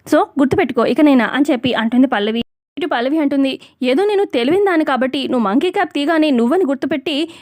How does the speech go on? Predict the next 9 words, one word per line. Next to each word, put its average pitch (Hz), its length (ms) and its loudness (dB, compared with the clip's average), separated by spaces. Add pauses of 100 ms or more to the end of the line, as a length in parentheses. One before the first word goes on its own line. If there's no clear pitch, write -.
(100)
నేను 320 340 0 (180)
నిన్ను 339 200 2
సేవ్ 339 340 0
చేశాను, 247 300 -2
అదే 294 520 -2 (240)
నేను 311 380 2 (340)
సేవ్ 240 300 0
చేయకుండా, 294 540 0 (220)
ఆ, 494 180 -4